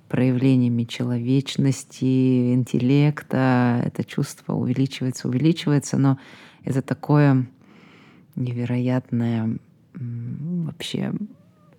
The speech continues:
чувство, и я благодарна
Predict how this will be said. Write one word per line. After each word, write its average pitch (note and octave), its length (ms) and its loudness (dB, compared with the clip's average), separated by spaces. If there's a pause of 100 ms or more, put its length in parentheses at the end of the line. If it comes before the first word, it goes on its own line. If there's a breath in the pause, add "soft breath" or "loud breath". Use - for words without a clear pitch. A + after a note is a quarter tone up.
(120)
чувство, C#3 640 -2
и C3+ 720 0 (600 loud breath)
я C3+ 160 0
благодарна C3 1000 0